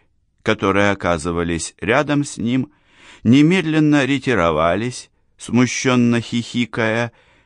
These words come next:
как только понимали, что сейчас их угостят очередным двустишием. Когда Джаханара Бегум рассказала мужу об Афтабе,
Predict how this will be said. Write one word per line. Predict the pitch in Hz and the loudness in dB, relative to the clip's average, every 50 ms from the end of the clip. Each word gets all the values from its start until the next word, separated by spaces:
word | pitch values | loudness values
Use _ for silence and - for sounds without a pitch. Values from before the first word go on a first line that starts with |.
| _ - | _ -4
как | - 127 123 | -4 -4 -2
только | - 175 170 151 - 165 | 0 0 0 0 0 -4
понимали, | 143 - 147 143 147 151 156 170 175 180 180 160 143 135 131 131 _ _ _ _ _ _ - | -2 0 0 2 2 2 2 2 0 0 0 0 0 -2 -4 -4 _ _ _ _ _ _ -20
что | - - - 139 | -12 -2 0 0
сейчас | 139 - - 135 131 - - 170 165 160 156 - | 0 0 -2 -4 -4 -2 0 0 0 0 0 0
их | 147 135 - - | 0 0 0 -2
угостят | 123 107 104 104 101 - - - 117 123 127 - - - _ _ _ - | -4 0 0 0 0 -2 -6 -2 0 0 0 -2 -4 -18 _ _ _ -4
очередным | - 151 147 147 - 143 127 123 104 90 82 71 92 104 117 120 113 107 - - | -2 -2 -2 0 -2 -2 0 0 0 0 0 -2 0 0 2 2 0 0 -4 -8
двустишием. | - 82 85 90 98 98 95 - - - - 78 78 76 - - 80 78 78 73 78 82 78 80 _ _ _ _ _ _ _ _ _ _ _ _ _ _ _ _ _ _ _ _ | -10 -8 -4 -2 -2 -2 -2 -4 -12 -10 -8 -6 -6 -6 -6 -6 -6 -4 -4 -4 -4 -4 -6 -8 _ _ _ _ _ _ _ _ _ _ _ _ _ _ _ _ _ _ _ _
Когда | - - 117 113 98 90 85 101 104 98 95 - - _ _ _ _ _ _ _ - | -4 0 0 0 0 0 0 2 2 4 2 0 -2 _ _ _ _ _ _ _ -10
Джаханара | 85 87 107 110 104 - 104 107 104 101 104 104 95 87 85 80 78 | -4 0 0 0 0 0 0 2 2 2 4 4 4 2 2 2 0
Бегум | 76 73 82 87 82 78 76 82 82 80 78 - - _ _ _ _ _ _ _ _ _ - | 0 0 -2 -2 -2 -2 -4 -4 -2 0 -2 -2 -4 _ _ _ _ _ _ _ _ _ -2
рассказала | 101 110 110 - - - 107 101 95 101 95 87 85 82 | 0 0 0 0 -2 -4 -2 -2 0 0 0 0 0 0
мужу | 82 82 87 90 90 80 71 80 82 76 - _ _ _ _ _ | 0 0 2 2 0 0 -2 -4 -4 -6 -6 _ _ _ _ _
об | - 98 95 80 - _ - | 0 0 0 0 -2 _ -2
Афтабе, | 82 78 - - - - - 143 135 101 65 53 50 - | -2 -2 -2 -4 -12 -4 -2 0 0 0 -2 -6 -12 -12